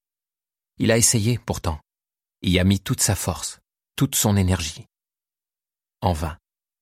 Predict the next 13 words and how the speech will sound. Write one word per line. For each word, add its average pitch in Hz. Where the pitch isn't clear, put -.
Je -
suis 82
un 92
idiot, 90
un 85
imbécile, 82
un 87
crétin. 90
Je -
n'ai 85
pas 98
de -
cervelle. » 85